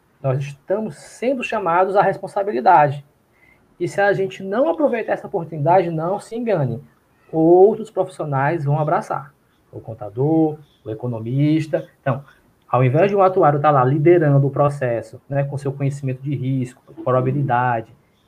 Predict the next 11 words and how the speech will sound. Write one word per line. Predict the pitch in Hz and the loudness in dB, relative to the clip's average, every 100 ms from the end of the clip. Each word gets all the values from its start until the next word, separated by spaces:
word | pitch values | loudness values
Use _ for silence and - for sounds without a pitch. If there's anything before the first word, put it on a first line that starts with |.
| _ | _
de | 113 113 | -16 -12
incerteza, | 120 127 - 139 143 139 143 135 120 117 | -10 -10 -4 -6 -2 0 2 2 0 -6
sua | - 151 | -10 -6
capacidade | 147 143 117 127 | -2 0 0 -4
de, | 135 | -8
de | 117 | -8
mensurar | 120 135 131 123 131 | -4 -4 0 2 2
e | |
precificar | 131 147 - - 127 120 | 0 -4 -4 -10 -6 -4
o | 107 | -4
risco, | 160 226 - | -4 -6 -8